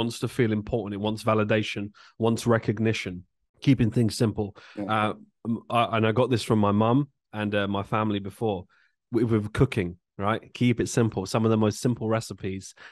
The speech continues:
Speaker 1: taste the best. Pasta,
Speaker 2: Yes.
Speaker 1: garlic, olive oil, parsley. I'm not gonna release the full recipe 'cause that's, uh, that's, um,
Speaker 2: <laughs>
Speaker 1: my mum's secret.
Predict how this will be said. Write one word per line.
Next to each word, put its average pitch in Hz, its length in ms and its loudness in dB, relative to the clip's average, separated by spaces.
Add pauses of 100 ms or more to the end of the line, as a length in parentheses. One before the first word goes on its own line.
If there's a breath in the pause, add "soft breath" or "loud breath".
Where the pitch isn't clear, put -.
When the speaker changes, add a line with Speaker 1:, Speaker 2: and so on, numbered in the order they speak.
(160 loud breath)
Speaker 1:
taste 113 280 0
the 104 60 0
best. 98 440 -2 (720)
Pasta, 127 460 2
Speaker 2:
Yes. 120 360 4 (120)
Speaker 1:
garlic, 120 480 2 (140)
olive 113 260 0
oil, 113 380 -2 (420)
parsley. 117 520 2
I'm 110 140 -2
not 131 120 2
gonna 131 140 2
release 120 240 0
the 110 140 -10
full 113 80 -6 (120)
recipe 95 360 -10 (300 soft breath)
'cause 110 100 4
that's, 107 220 4
uh, 101 200 4
that's, 107 280 -4
um, 98 380 0
Speaker 2:
<laughs> - 100 -20
Speaker 1:
my 107 100 -2
mum's 104 240 2
secret. 107 320 0